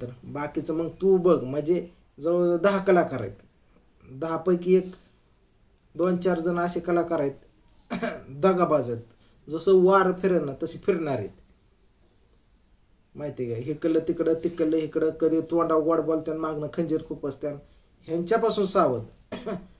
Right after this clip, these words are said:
मग जे सध्या तर दोन कलाकार निवडले, ते कोण आहेत ते तुम्ही त्या चॅनेलला बघितले असेल. योग्य आहे, माझा no problem तिथं, ठीक आहे म्हणलं, योग्य निर्णय आहे तुझा, काय अडचण नाही,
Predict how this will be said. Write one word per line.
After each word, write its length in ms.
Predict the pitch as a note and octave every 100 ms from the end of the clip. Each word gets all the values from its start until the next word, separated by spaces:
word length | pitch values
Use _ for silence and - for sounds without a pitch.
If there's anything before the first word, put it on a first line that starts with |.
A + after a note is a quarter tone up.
| _ _ _ _ _ _ _ _ _ _ - -
मग 180 | D3 D#3
जे 540 | D3+ F#3 F#3+ G3 F#3 -
सध्या 300 | - F#3+ F3+
तर 140 | F#3 F#3
दोन 220 | F3+ F#3
कलाकार 380 | F3+ F3 F3 D#3+
निवडले, 440 | F3 F3+ D#3 C#3 C#3+ - - _ - - -
ते 60 |
कोण 340 | D#3 G#3 A#3 G#3+
आहेत 220 | G#3 G#3 - - - - - -
ते 60 | D#3
तुम्ही 300 | F#3 F3 F3
त्या 200 | F3 F3
चॅनेलला 340 | F#3 E3 D#3+
बघितले 340 | E3+ D#3+ B2+
असेल. 220 | C3 - C#3+ - - - - - - - _ _ _ - - -
योग्य 320 | G3+ B3 G3
आहे, 140 | G#3 G#3 - - -
माझा 320 | F3 F3+ F#3
no 180 | F#3 A3+ G3
problem 400 | F#3+ E3 D3+ C3
तिथं, 220 | C3+ A2+ G#2+ - _ _ _ _ _ _ _ _
ठीक 200 | G#3+ G#3
आहे 80 | E3
म्हणलं, 200 | D#3 D#3
योग्य 220 | F#3+ F3+
निर्णय 320 | F3 F3 D3+
आहे 100 | C#3
तुझा, 200 | C3 B2+
काय 220 | C3 D3+
अडचण 320 | D3+ D3 - B2+
नाही, 160 | D3